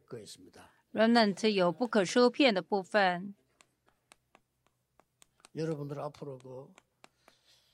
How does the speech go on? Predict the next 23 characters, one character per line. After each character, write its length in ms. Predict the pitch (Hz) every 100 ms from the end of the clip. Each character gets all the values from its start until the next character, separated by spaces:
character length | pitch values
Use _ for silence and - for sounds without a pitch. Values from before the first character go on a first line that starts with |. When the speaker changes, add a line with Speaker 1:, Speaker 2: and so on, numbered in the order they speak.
| _ -
Speaker 1:
어, 260 | 98 92 85 _ _ _ _ _ _ _ _ _
대학도 380 | - 127 120 135
가고 480 | 110 123 117 120 185 _ _ _ _ _ _ -
유학도 420 | 139 135 - 117
가고 340 | 98 107 104 107
뭐 120 | 101
이렇게 240 | 104 - 98
하겠죠. 520 | - - - - - 147 _ -
Speaker 2:
各 80 | 233
位 100 | 190
以 120 | 208
后 120 | 247
呢， 140 | 214 202
会 140 | 233
上 200 | 220 233
大 200 | 233 233
学， 180 | 220 196
也 80 | 165
会 140 | 165 208
去 160 | 233
留 220 | 180 165
学 240 | 180 - 147
吧。 340 | 143 147 151